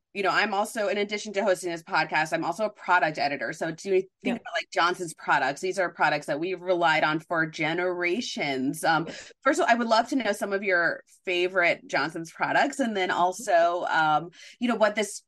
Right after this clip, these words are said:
Speaker 1: again, let's just dive a little bit deeper into the partnership.
Speaker 2: Um, well, everybody knows that,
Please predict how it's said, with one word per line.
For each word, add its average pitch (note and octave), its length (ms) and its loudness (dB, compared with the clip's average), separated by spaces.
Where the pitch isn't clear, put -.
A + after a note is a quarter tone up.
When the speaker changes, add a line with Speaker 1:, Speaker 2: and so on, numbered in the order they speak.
Speaker 1:
again, B3 300 4
let's C#4+ 140 4
just - 240 0
dive A3+ 260 4
a A#3 60 -4
little A3 160 0
bit G#3+ 120 -4
deeper G3+ 260 -4
into F#3+ 200 -2
the F3+ 80 -4
partnership. D3 640 -4
Speaker 2:
Um, G#3 440 4
well, G3 480 2
everybody G#3 440 -2
knows F#3 400 -2
that, E3+ 320 -4